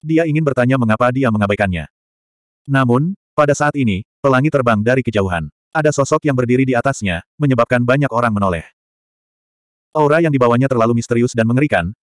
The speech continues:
sampai-sampai semua orang merasa garis keturunan mereka ditekan. Sungguh menakutkan, seorang ahli papan atas telah datang. Semua orang menarik napas dalam-dalam. Mata King Feng berbinar,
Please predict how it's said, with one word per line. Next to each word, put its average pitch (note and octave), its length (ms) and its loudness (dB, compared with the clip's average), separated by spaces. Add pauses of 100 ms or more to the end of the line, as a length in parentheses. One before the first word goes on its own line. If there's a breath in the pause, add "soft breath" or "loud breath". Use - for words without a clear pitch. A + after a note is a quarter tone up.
sampai-sampai C3 480 0
semua A2 320 0
orang A2+ 160 0
merasa G#2+ 240 0
garis A2 240 -2
keturunan B2+ 320 0
mereka A2+ 400 -2
ditekan. F2+ 400 -4 (1040)
Sungguh D3+ 380 2
menakutkan, C3+ 580 0 (160)
seorang D3 320 0
ahli C#3+ 160 -2
papan B2+ 240 2
atas A#2 240 -2
telah C3+ 160 0
datang. F#2+ 380 -2 (260)
Semua D3 320 0
orang C#3 240 2
menarik B2 320 -2
napas C3 320 0
dalam-dalam. G2 560 0 (540)
Mata D3+ 260 0
King D3 160 -2
Feng D3 160 -2
berbinar, A#2+ 480 -2